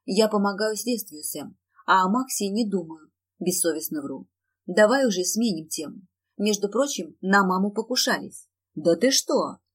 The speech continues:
Саманта решительно утирает слезы и тянется в шкафчик за бутылкой ликера. Решено, Шестак. Сегодня я ночую у тебя. Мы выпьем,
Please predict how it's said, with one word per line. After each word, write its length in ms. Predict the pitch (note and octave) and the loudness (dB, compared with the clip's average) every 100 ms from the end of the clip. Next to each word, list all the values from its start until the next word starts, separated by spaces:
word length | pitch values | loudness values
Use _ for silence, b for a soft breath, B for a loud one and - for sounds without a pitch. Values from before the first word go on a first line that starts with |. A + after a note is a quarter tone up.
| _ | _
Саманта 480 | - G3+ F#3 F3+ F3 | -2 2 4 4 2
решительно 580 | E3+ E3 G#3+ A3+ A#3+ G3+ | -2 0 -4 -2 -4 -4
утирает 400 | F#3 F3 F3 F#3 | 0 2 2 0
слезы 480 | - D#3 C#3 C#3 - _ - | -4 -6 -8 -14 -18 _ -2
и 160 | F#3+ | 0
тянется 480 | F#3+ F3+ F3 - D#3+ | 2 0 0 -8 -8
в 40 | |
шкафчик 560 | - - G3+ G#3 B3+ G3+ | -8 -2 -2 -2 -8 -4
за 160 | F3 E3 | -2 0
бутылкой 580 | D3+ D#3+ F3 F#3+ F#3+ | -2 -2 -2 0 -2
ликера. 480 | D#3+ E3 C#3+ C3 B2+ _ _ b b | -4 -8 -14 -14 -18 _ _ b b
Решено, 480 | - G3 - C4 A3 | 2 4 4 4 2
Шестак. 440 | - C#3 - C3+ _ _ b | 0 -6 -8 -8 _ _ b
Сегодня 600 | - G#3+ F3 F3 A3+ B3+ | -2 2 6 6 6 2
я 120 | G#3 | 4
ночую 520 | F3+ E3+ - F#3+ G3 - | 4 2 0 -2 -2 -6
у 100 | - | -6
тебя. 380 | - C#3+ B2 - _ b - | -6 -4 -8 -10 _ b 2
Мы 200 | G3 F#3 | 4 6
выпьем, 520 | B3 C#4 C4+ C4 | 2 2 -6 -8